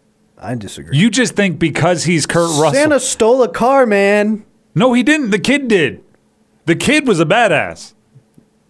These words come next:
Speaker 2: And emphasis on bad. He was just a bad kid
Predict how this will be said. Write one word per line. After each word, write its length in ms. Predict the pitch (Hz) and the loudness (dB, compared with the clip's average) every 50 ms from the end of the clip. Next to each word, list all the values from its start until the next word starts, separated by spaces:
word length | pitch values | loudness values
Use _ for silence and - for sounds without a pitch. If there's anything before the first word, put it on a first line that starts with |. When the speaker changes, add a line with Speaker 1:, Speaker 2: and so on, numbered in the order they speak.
| _ - | _ -4
Speaker 2:
And 320 | 160 151 147 143 147 160 - | -2 -2 0 0 -2 -2 -2
emphasis 420 | 190 196 156 175 151 135 160 156 165 | -4 -2 -2 -2 -2 -2 -2 -2 0
on 300 | 165 147 131 120 117 - | -2 -2 -2 -4 -6 -10
bad. 600 | - 170 139 113 110 143 160 - 143 110 101 95 | -10 -10 -10 -4 -2 0 0 0 0 -2 -2 -2
He 80 | 110 123 | -2 -2
was 80 | 123 117 139 147 139 139 139 127 | -2 -4 -4 -6 -4 -4 -6 -6
just 160 | 117 127 117 | -6 -6 -6
a 40 | 98 | -6
bad 320 | 92 110 135 135 113 - | -4 -4 -4 -4 -6 -6
kid 360 | - - 147 143 123 110 101 | -4 -2 0 0 0 -2 -6